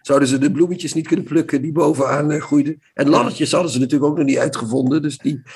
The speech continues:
laag, lage stammetjes, jongens, hè, lage stammetjes, die je plantte direct nadat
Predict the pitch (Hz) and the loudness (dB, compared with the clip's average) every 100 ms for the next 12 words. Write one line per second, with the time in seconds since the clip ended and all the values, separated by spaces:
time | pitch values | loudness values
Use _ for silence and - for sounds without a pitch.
0 | - - 131 170 - - - 127 170 196 | -20 -4 0 0 -2 -10 -6 0 2 0
1 | 180 - 165 185 175 135 127 139 156 - | -2 -2 0 0 0 0 0 0 -2 -4
2 | 147 208 - 127 139 127 120 185 196 170 | -6 -6 -8 -8 -6 -8 -6 -2 0 -2
3 | - - - - - 160 156 151 180 196 | -6 -10 -16 -16 -2 0 0 2 2 2
4 | 202 156 139 131 185 208 147 147 147 | 0 0 0 0 0 0 2 2 0